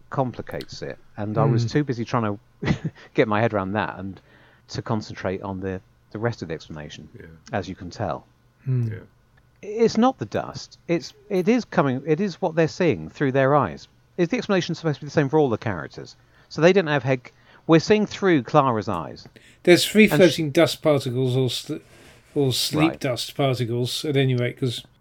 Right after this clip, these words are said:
Speaker 2: that are floating around as well. I mean, it doesn't
Speaker 1: And
Speaker 2: help that the, yeah, it probably doesn't help that Moffat had already done the Vashta Nerada, so, so the idea
Speaker 1: Yeah.
Speaker 2: of just do-, just doing sentient dust was, um, yeah.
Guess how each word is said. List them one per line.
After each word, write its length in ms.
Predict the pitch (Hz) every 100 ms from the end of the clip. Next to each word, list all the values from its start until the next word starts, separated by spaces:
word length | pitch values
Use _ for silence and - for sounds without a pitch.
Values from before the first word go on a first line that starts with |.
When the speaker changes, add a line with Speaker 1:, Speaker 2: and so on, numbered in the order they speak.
| -
Speaker 2:
that 120 | 135
are 40 |
floating 420 | 123 151 143 131 139
around 180 | 135
as 140 | 123 117
well. 220 | 143 135
I 40 |
mean, 140 | 123 143
it 160 | 165
doesn't 260 | 127 170 139
Speaker 1:
And 40 |
Speaker 2:
help 200 | 135 143
that 180 | 143 135
the, 140 | 143 127 - - _ _ _ _ -
yeah, 140 | 139
it 100 | 127
probably 200 | 170 151
doesn't 200 | 123 139
help 220 | 135 135
that 160 | 139 143
Moffat 260 | 139 135
had 140 | 131 127
already 240 | 131 131
done 200 | 120 139
the 60 | 127
Vashta 340 | 135 127 135
Nerada, 460 | 127 135 139 120 120
so, 300 | - 135 120 - - - - - - -
so 160 | - 143
the 140 | 127
idea 280 | 135 113 131
Speaker 1:
Yeah. 60 | 117
Speaker 2:
of 40 |
just 260 | 151 135 -
do-, 160 | 147 147
just 400 | 123 160 - -
doing 240 | 143 131
sentient 540 | - 147 123 135 131
dust 400 | 117 139 123 - 127
was, 220 | 131 113
um, 300 | 135 131 120 - _ _ _ _ _ _
yeah. 220 | 156 139